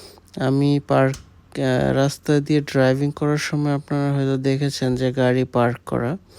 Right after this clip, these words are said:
এখানে বিভিন্ন রকম প্রাইভেট কার পার্ক আছে, যেখানে মানুষজন গাড়ি রেখে তারপরে এই বনের ভিতর দিয়ে ঘুরে। আহ, যারা শহর থেকে একটু বাহিরে আসতে চায়, এটা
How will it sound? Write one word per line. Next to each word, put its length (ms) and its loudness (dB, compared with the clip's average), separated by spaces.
এখানে 300 0
বিভিন্ন 540 0
রকম 480 -4
প্রাইভেট 560 0
কার 320 -2
পার্ক 460 -4
আছে, 340 -6
যেখানে 420 0
মানুষজন 680 0
গাড়ি 360 2
রেখে 520 -2
তারপরে 640 0
এই 60 4
বনের 460 2
ভিতর 380 2
দিয়ে 380 2
ঘুরে। 440 4
আহ, 1300 -4
যারা 320 6
শহর 360 4
থেকে 280 -4
একটু 260 -2
বাহিরে 480 0
আসতে 340 -4
চায়, 260 -4
এটা 200 -8